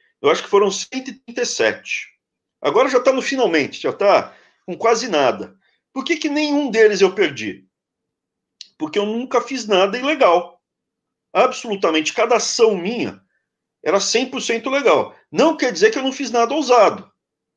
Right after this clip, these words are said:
No dia que eu tava saindo, eu assinei lá o fim das cotas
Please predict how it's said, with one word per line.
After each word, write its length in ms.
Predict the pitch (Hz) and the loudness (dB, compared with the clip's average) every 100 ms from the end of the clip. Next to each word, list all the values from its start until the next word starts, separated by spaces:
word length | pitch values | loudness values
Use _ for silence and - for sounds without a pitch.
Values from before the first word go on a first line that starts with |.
| _ | _
No 160 | 180 190 | -6 -2
dia 200 | 202 202 | 0 2
que 100 | 202 | 0
eu 100 | - | 2
tava 220 | 165 185 | 2 2
saindo, 400 | - 214 208 226 | 0 0 0 2
eu 60 | 247 | 2
assinei 460 | - 311 262 254 | 2 -4 -2 0
lá 360 | 220 185 180 - _ _ | 4 4 2 -10 _ _
o 120 | 196 196 | -6 -4
fim 500 | - 208 208 247 - _ _ _ | -6 -4 -4 -4 -12 _ _ _
das 280 | 202 202 - | 2 2 -2
cotas 840 | 165 175 190 226 226 - - _ | 4 6 4 0 -6 -8 -14 _